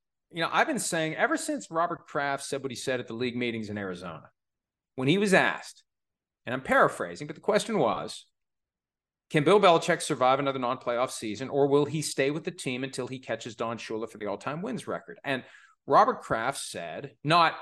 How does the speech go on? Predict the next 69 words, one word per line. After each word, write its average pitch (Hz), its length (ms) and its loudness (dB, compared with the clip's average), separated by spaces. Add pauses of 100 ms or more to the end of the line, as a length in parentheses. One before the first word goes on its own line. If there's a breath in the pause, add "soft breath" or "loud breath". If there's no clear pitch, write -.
(160)
"Are 110 80 -20
you 98 140 -18
kidding 165 260 -10
me? 190 240 -14
Forget 196 240 -6
about 95 240 -6
it." 92 80 -10
Like 156 160 2
casual 185 320 2
conversations 151 720 -2
for 131 100 -8
trading 131 320 0
Matthew 123 280 -4
Stafford. 139 340 -2
"Forget 220 220 -6
about - 160 -6
it. 120 60 -8
We 165 60 -6
don't 196 160 -6
talk 113 220 0
about 92 240 -6
that. 131 100 -6
We're 180 80 -2
not 190 200 0
doing 107 140 -6
it." - 40 -16 (260 loud breath)
He 220 60 -2
didn't 233 160 0
say, - 400 4
"Forget 156 180 6
about 170 200 6
it. 160 40 2
Bill 175 120 6
Belichick's 160 420 4
here 160 140 2
as 123 60 0
long 139 180 4
as 110 60 -6
he 117 60 -6
wants 117 300 -2
to - 80 -10
be. 135 380 -2 (240)
Bill 208 100 10
Belichick 180 400 4
definitely 160 360 2
will 139 100 4
be 139 180 0
here 131 120 2
to 123 60 -4
catch - 320 -8
Don 120 220 -2
Shula." 135 440 -4 (520 soft breath)
He 208 140 2
said, 214 200 2
"Well, 247 160 8
we 214 140 8
want 196 220 6
all 190 120 8
of 190 60 4
our 143 140 6
players 143 300 2
to 131 40 -10
get 123 160 -6
statistics, 196 580 -4
but 151 120 -2
we 160 100 2
care 151 220 0
about 123 280 2
winning." 185 280 -2